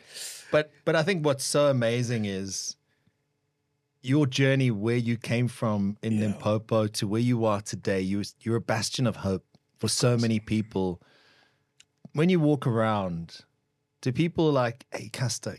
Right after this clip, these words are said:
Speaker 1: Casta, advice, this," or, you know, like, autograph, selfie? I mean, you, you're still such a rock star. You're
Speaker 2: No,
Speaker 1: such
Speaker 2: of
Speaker 1: an
Speaker 2: course.
Speaker 1: inspirational person in, in this country and across the world.
Speaker 2: Yeah, I think when you set a good example, you know,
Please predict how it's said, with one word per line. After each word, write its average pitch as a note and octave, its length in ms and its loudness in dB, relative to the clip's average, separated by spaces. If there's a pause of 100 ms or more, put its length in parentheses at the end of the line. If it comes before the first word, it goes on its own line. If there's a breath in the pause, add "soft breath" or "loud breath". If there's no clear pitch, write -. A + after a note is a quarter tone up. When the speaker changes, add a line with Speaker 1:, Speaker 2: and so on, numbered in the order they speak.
Speaker 1:
Casta, A2+ 420 -2
advice, G#2 580 -2
this," - 420 -2
or, G2 260 -4
you C3 120 -2
know, C#3 360 2
like, A2+ 260 -6
autograph, A#2+ 420 -4
selfie? B2+ 520 0
I A2 40 2
mean, A2+ 260 2 (400 loud breath)
you, C3+ 140 4 (140)
you're C#3 140 0
still G3 260 0
such - 300 -2
a D3 40 2
rock B2+ 260 0
star. E2+ 420 -4
You're A#2+ 80 -6
Speaker 2:
No, - 220 -2
Speaker 1:
such F3 160 -2
Speaker 2:
of F#3 80 4
Speaker 1:
an D3 80 -2
Speaker 2:
course. - 100 -4
Speaker 1:
inspirational C#3 800 0
person C3 500 -2
in, F#2 200 -6
in B2 140 2
this B2 140 0
country B2+ 380 0
and A#2+ 240 0
across - 280 -6
the - 80 -4
world. C#3+ 400 -6 (460 loud breath)
Speaker 2:
Yeah, F#4+ 240 0
I F#3+ 80 0
think G3+ 320 0
when G3 180 4
you F3 460 2
set E3 300 0
a D3+ 40 2
good D#3+ 200 2
example, D#3 640 0
you C#3 100 -4
know, C3 160 -6